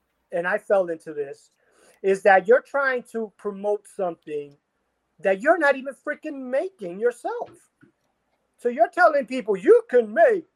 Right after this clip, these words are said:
twenty-seven hundred dollars a month. Uh, sir, are you making twenty-seven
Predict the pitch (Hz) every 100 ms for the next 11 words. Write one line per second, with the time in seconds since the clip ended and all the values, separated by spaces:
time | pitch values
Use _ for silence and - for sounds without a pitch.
0 | - 269 427 427 370 262 - 427 403 359
1 | 302 285 285 403 381 302 277 359 370 320
2 | 285 277 247 269 269 381 415 339 320 _
3 | _ _ 208 196 - - - - 233 180
4 | 175 165 180 370 294 226 180 - 175 170
5 | 160 226 220